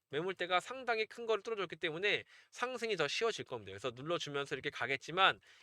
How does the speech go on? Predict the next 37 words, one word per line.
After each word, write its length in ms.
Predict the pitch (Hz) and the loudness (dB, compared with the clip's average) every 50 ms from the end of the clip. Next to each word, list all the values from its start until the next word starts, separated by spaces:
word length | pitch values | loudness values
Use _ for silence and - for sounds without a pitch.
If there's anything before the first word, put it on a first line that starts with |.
| - | -12
이번 340 | - 180 185 214 202 202 196 | -6 0 4 4 4 4 2
파동의 420 | - - 226 214 226 214 214 214 | -2 -2 0 0 2 2 2 2
상승은 560 | 208 - 214 208 185 - 190 202 208 175 113 - _ _ _ _ _ _ _ _ _ _ _ _ _ _ | 2 0 -2 -6 -4 -2 0 0 0 0 -2 -6 _ _ _ _ _ _ _ _ _ _ _ _ _ _
시월 280 | - - - 226 226 220 | -10 -6 -2 0 0 0
달에 180 | - 185 180 180 - | 0 0 -2 -2 -2
엄청나게 560 | 98 110 123 156 160 - 190 185 165 156 156 | -4 -6 -6 -6 -6 -8 -6 -4 -4 -4 -4
크게 200 | 156 202 202 214 | -4 -2 -2 0
나올 240 | 151 113 113 135 139 | 0 0 0 -2 -2
수 120 | - - | -4 -8
있다. 240 | 110 - - - 95 | -14 -12 -10 -10 -8
그래서 340 | - 127 123 - 151 151 151 - - - - _ _ | -6 -4 0 4 4 4 4 0 -4 -20 -20 _ _
우리 220 | - 160 175 180 170 | -8 -4 -4 -4 -4
구월 520 | - - 180 190 214 208 208 208 208 208 | -6 -4 2 6 6 8 8 8 6 4
십육 420 | 196 - 247 233 190 151 151 156 | 2 -2 -4 -4 -6 -8 -4 0
일부터 720 | 185 180 131 104 _ _ _ _ _ - - - - 156 | 2 2 2 2 _ _ _ _ _ -20 -10 -4 -2 -2
십칠 300 | 151 - 208 - - 202 | -2 -2 -6 -6 -4 -2
일까지 420 | 196 190 - 180 156 151 160 165 - | -2 -2 0 0 0 0 0 -4 -4
에프오엠씨 760 | 120 131 - - - 185 175 165 160 156 - - 165 156 113 - _ _ _ _ - | -4 -6 -6 -4 -2 -2 -2 -2 -2 -4 -4 -2 -2 -2 -2 -2 _ _ _ _ -14
금리 320 | - 175 185 185 190 175 | -12 -8 -6 -6 -6 -4
인하 180 | 143 151 170 156 | -2 0 0 0
발표가 400 | - 135 127 - - 147 151 143 | 0 0 -4 -2 -2 0 0 0
남아있고, 640 | 120 110 - 156 147 117 104 _ - 156 123 101 _ _ _ _ _ _ | 0 0 0 0 0 -2 -2 _ -4 -2 -2 -2 _ _ _ _ _ _
그죠? 140 | - 160 160 | -12 -8 -6
이번 240 | 143 151 180 208 196 | -4 0 0 0 0
주죠. 340 | - 151 135 139 160 214 220 _ - - _ _ _ | 0 0 2 4 4 4 2 _ -8 -20 _ _ _
또 220 | - - - - - _ _ _ _ | 4 6 6 6 4 _ _ _ _
거기 240 | - - 175 175 175 | -2 -2 -2 0 4
다음에 540 | - 170 180 185 185 180 185 196 202 202 202 _ _ _ _ _ | 6 8 8 8 8 6 6 6 6 4 2 _ _ _ _ _
이 80 | - 165 | -8 -4
시월 260 | - - 233 240 233 | 0 4 4 4 6
달부터는 540 | - 220 196 175 165 - 165 170 180 185 175 - | 6 4 2 2 2 0 2 2 2 2 -2 -2
이런 200 | 170 165 170 143 | -2 0 0 2
악재 340 | 131 139 147 - - - 208 | 4 4 4 4 4 0 2
리스크가 420 | 185 170 165 - - - 170 165 | 2 0 -2 -2 0 4 4 4
또 200 | 160 - 175 175 | 4 2 -4 -4
해소가 340 | 170 226 233 - 220 226 220 | -2 0 0 2 4 4 4
되면 380 | - 214 214 151 170 170 131 | 4 2 0 2 2 2 0